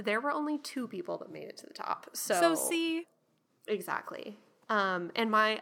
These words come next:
Speaker 1: eyeballs were part of the reason why I didn't make it to the top.
Speaker 2: Well, that's why you should have had 'em removed long ago.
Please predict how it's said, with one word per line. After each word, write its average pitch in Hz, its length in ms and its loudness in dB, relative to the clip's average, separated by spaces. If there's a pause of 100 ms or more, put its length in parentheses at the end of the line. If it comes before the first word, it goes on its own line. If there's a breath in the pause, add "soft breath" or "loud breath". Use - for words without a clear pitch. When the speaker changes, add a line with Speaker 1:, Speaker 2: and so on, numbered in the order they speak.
(160)
Speaker 1:
eyeballs 160 720 6
were 175 160 4
part 165 240 0
of 160 60 -2
the 160 80 -4
reason 180 320 -2
why 165 160 -4
I 170 40 -8
didn't 175 160 -4
make 190 160 -6
it 185 100 -10
to 180 60 -6
the - 100 -8
top. - 380 2 (1080)
Speaker 2:
Well, 185 260 -2 (300)
that's - 140 -20
why 185 80 -4
you 175 80 -6
should 196 180 -4
have 214 80 -2
had 214 80 2
'em 233 120 0
removed 196 440 -4
long 208 300 2
ago. 175 320 -2